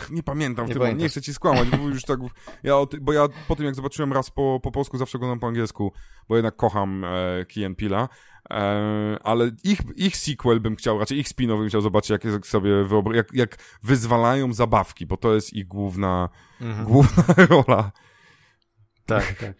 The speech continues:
Speaker 2: No dla mnie, dla mnie oni byli z, y, tłumaczem.
Speaker 1: No ja rozumiem.
Speaker 2: E, w sensie, w sensie, że wiesz, że, em, jednak, y, to wciąż jest comic relief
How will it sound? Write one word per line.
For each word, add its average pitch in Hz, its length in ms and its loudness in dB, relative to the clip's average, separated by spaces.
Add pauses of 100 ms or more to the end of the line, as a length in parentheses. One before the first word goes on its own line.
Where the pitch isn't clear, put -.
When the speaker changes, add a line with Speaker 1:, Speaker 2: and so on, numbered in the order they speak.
(260)
Speaker 2:
No 196 100 4
dla 220 160 8
mnie, 202 240 4
dla 175 140 6
mnie 196 180 0
oni 175 180 -2
byli 160 240 -6
z, 139 280 -10
y, 135 240 -2
tłumaczem. 113 300 -2
Speaker 1:
No 247 80 8
ja 254 60 8
rozumiem. 120 380 8
Speaker 2:
E, 190 120 -2
w 170 100 -10
sensie, 131 400 -6 (500)
w - 60 -12
sensie, 165 300 0
że 151 140 2
wiesz, 127 240 2
że, 143 460 -2 (420)
em, 139 640 -4 (960)
jednak, 165 340 2
y, 165 320 -6 (720)
to 175 140 2
wciąż 180 340 0
jest - 160 -4
comic 156 320 -4
relief 147 500 -4